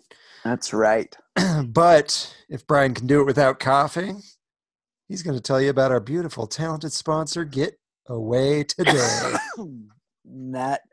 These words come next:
Speaker 1: is such a wonderful sponsor.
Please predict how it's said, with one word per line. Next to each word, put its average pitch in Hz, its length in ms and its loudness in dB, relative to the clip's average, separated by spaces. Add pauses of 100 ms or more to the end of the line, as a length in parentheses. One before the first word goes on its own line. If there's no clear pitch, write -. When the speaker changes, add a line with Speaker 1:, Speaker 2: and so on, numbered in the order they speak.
(760)
Speaker 1:
is 123 200 -8
such 143 260 -6
a 123 60 -4
wonderful 113 520 -8
sponsor. 104 640 -12